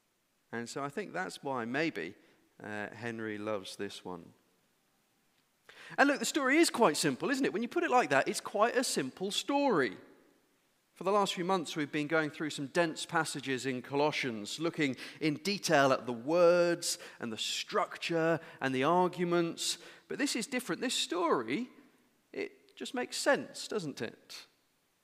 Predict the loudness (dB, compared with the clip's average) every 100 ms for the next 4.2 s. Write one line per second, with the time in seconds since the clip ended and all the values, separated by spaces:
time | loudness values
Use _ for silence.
0 | _ _ _ _ -8 -4 0 0 -2 -2
1 | 2 4 4 0 -4 -8 -6 -4 -6 -2
2 | 0 2 0 -4 -2 0 0 -4 -6 -8
3 | -6 -4 -2 0 -2 -4 -10 -14 -14 -14
4 | -12 -16